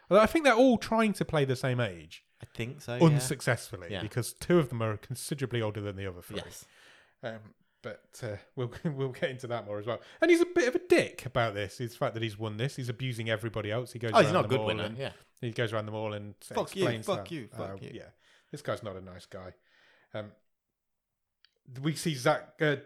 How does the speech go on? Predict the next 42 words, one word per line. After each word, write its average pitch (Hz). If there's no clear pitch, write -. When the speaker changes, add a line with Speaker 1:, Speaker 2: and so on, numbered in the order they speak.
Speaker 1:
Dax -
Shepard's -
character 143
Durfee. 143
He's 135
in 131
a 123
hot 135
tub 123
with 123
two 127
women 135
where 120
he's 120
claiming 135
to 117
be 110
thirty-two 117
years 107
old. 110
I'm 101
pretty -
sure 98
he's 95
Speaker 2:
Oh, 180
Speaker 1:
at 101
Speaker 2:
yeah, 214
Speaker 1:
least 156
Speaker 2:
'cause -
Speaker 1:
ten -
Speaker 2:
they're 202
Speaker 1:
years 180
Speaker 2:
like, 147
Speaker 1:
old. 185
Speaker 2:
"Oh -
my 131
God, 156
you 135
look 156
so 160
good 175
for 113